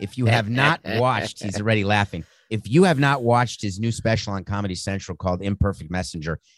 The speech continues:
Speaker 1: then what are you waiting for? Press pause, watch it, and then listen to the rest of this episode. I watched it yesterday, Roy. Welcome, Roy. How are you?
Speaker 2: I'm good. I'm good, man. Appreciate you for allowing me to be a part of your situation.
Speaker 1: Well,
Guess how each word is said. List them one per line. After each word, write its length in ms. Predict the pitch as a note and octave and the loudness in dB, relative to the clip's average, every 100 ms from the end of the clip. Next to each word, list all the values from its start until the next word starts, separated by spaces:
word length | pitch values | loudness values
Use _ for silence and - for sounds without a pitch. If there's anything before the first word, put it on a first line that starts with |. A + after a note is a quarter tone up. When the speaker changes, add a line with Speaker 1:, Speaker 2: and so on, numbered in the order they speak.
| _ | _
Speaker 1:
then 260 | A#2+ A2 G#2+ | 2 2 4
what 140 | B2+ | 4
are 40 | |
you 100 | B2+ | 4
waiting 220 | A2 G#2+ G2 | 4 2 0
for? 180 | F2+ - _ - | -4 -8 _ 0
Press 280 | C#3+ F3 - | 2 2 0
pause, 480 | - G#2 G2 F#2+ - _ | 0 2 0 -4 -10 _
watch 420 | E2+ A#2 C#3+ - | 0 2 2 2
it, 200 | G#2+ G2+ _ - | -2 -4 _ -14
and 140 | G2 | -4
then 180 | A#2+ A#2+ | 0 2
listen 260 | A#2 A2+ A2 | 0 -2 -6
to 80 | G#2+ | -6
the 100 | G2+ | -2
rest 260 | G#2+ G2+ | -2 -2
of 60 | G#2 | -6
this 160 | F#2+ - | -6 -2
episode. 540 | G#2 F#2+ - D#2+ D#2 - _ _ _ _ | -2 -4 -4 -4 -4 -8 _ _ _ _
I 120 | F#2+ | 0
watched 340 | A#2 A#2+ A2+ - | 2 4 2 0
it 60 | |
yesterday, 420 | G2+ G#2 - F2+ F2 | 0 0 0 -2 0
Roy. 220 | F#2 F#2+ | 2 2
Welcome, 420 | G#2+ E3 - A2+ | 4 4 2 0
Roy. 160 | A2 A2+ | 4 4
How 160 | A#2 | 4
are 120 | A#2 G2+ | 4 4
you? 80 | E2+ - _ _ _ - | 0 -6 _ _ _ -4
Speaker 2:
I'm 180 | F#3 F#3 | 0 4
good. 220 | G#3+ A2+ | 6 6
I'm 140 | B2+ | 4
good, 240 | C#3+ B2 F2 | 2 2 2
man. 200 | F#2+ A2 | 2 0
Appreciate 460 | A2+ D3 - C3 | 0 0 0 0
you 40 | C3 | 0
for 200 | B2 A2+ | 0 0
allowing 400 | G2+ C#3+ C#3+ C3 | 0 2 2 2
me 80 | B2+ | 2
to 80 | |
be 140 | B2 D#3+ | 2 2
a 60 | |
part 580 | A2+ F3+ G3+ F3+ A#2+ F2 | 2 2 2 4 2 0
of 160 | - B2 | -6 -4
your 120 | C3 | -2
situation. 840 | - - - D#3 C3 - - D2+ - - _ _ _ _ | -2 -4 -2 0 0 0 -6 -10 -16 -20 _ _ _ _
Speaker 1:
Well, 320 | G2 A#2 A2+ | -6 -4 -4